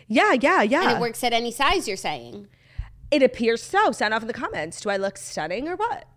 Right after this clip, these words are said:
Speaker 2: Sisterhood of the Traveling Sweater.
Speaker 1: Yes, exactly. So crazy that Serena van der Woodsen was in that movie.
Speaker 2: And they all wore the same pants.
Speaker 1: Yeah.
Speaker 2: Do you think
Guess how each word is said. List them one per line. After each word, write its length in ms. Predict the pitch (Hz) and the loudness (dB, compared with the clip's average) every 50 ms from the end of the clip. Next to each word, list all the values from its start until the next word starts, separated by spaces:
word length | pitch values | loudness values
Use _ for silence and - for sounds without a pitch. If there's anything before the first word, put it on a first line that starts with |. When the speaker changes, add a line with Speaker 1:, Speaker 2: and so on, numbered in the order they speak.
| - - - | -10 -10 -10
Speaker 2:
Sisterhood 760 | - - 240 226 226 - 294 285 311 294 254 214 226 247 | -8 -6 -6 -6 -4 0 0 2 2 2 2 2 2 2
of 180 | 254 160 208 196 | 0 -2 -2 -4
the 80 | 226 220 | -4 -6
Traveling 480 | - - 185 165 165 220 240 262 285 | -4 -4 -4 -4 -4 -4 -6 -6 -6
Sweater. 540 | - - - 453 508 - 208 - 82 - - _ _ _ _ _ _ _ _ _ - _ _ | -8 -8 -4 -2 -2 0 -2 -2 -6 -10 -14 _ _ _ _ _ _ _ _ _ -20 _ _
Speaker 1:
Yes, 760 | - 190 277 403 605 587 240 175 - - - - - - - - - | -10 -4 -4 -2 0 0 0 -2 -4 -8 -14 -14 -14 -16 -12 -8 -6
exactly. 760 | 226 214 165 - 190 156 165 - - 170 147 120 175 180 160 - _ _ _ _ _ _ _ - - | -6 -4 -2 -2 -2 -2 -4 -8 -10 -10 -8 -8 -10 -12 -14 -18 _ _ _ _ _ _ _ -18 -8
So 160 | - - 453 640 | -2 0 0 0
crazy 440 | - - 240 196 190 185 226 233 | 0 0 -2 -2 -2 -2 -4 -4
that 180 | 247 214 - - | -4 -4 -6 -6
Serena 280 | - 214 196 185 180 170 | -8 -8 -6 -6 -4 -4
van 140 | 170 165 165 | -4 -4 -4
der 80 | 165 | -4
Woodsen 240 | 165 165 160 - 160 | -6 -6 -8 -8 -10
was 160 | 156 160 - | -10 -10 -12
in 60 | 160 139 | -10 -10
that 140 | 131 135 | -10 -10
movie. 380 | 143 135 - - 67 73 180 165 _ _ _ _ _ _ _ _ - | -10 -10 -10 -10 -12 -12 -14 -16 _ _ _ _ _ _ _ _ -10
Speaker 2:
And 100 | 208 220 | -4 0
they 80 | 233 240 | 2 4
all 140 | 233 240 240 | 4 4 4
wore 140 | 240 247 240 | 2 -2 -2
the 80 | 233 | -2
same 240 | - - 247 233 233 | -2 -2 -2 -2 -2
pants. 540 | 233 254 269 262 185 160 175 - - - - _ _ _ _ _ _ _ _ _ - - - - | -2 -4 -4 -4 -4 -6 -8 -10 -12 -14 -16 _ _ _ _ _ _ _ _ _ -20 -20 -12 -6
Speaker 1:
Yeah. 180 | 214 240 - | 0 4 6
Speaker 2:
Do 160 | 320 359 392 392 | 6 6 6 6
you 260 | 392 427 466 466 466 - | 6 4 4 2 2 0
think 580 | - 277 254 214 185 170 190 190 - - - | -2 0 0 0 0 -2 -6 -10 -10 -14 -20